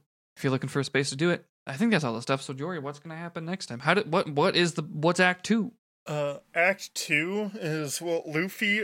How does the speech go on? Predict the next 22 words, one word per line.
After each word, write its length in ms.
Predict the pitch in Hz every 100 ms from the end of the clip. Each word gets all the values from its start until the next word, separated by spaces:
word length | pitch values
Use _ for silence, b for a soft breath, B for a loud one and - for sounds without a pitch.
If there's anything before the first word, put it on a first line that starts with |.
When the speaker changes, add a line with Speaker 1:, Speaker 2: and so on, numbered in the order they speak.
| -
Speaker 2:
and 500 | 156 151 147 143 - -
Kid 420 | - 151 175 190 - - _ _ _
are, 720 | 156 147 143 135 139 131 131 131
uh, 600 | 151 135 135 139 139 131
trapped 460 | - 156 160 -
in 240 | 175 170 160
jail 240 | 143 143
together. 580 | - 143 139 143 147 139 _ _ _
Speaker 1:
Slash 420 | - 151 143 143
fic. 200 | 147 143 143
Speaker 2:
Act, 320 | 170 190 - -
Act 280 | 165 -
Two 520 | - - 180 202 214 -
is 600 | 151 151 156 147 - - _
just 240 | - 151
like 100 | 170 139
a 60 |
World 240 | 135 143 143
War 160 | 147
Two 160 | - 135
jailbreak 500 | 117 123 151 180 180
movie. 400 | 208 208 220 214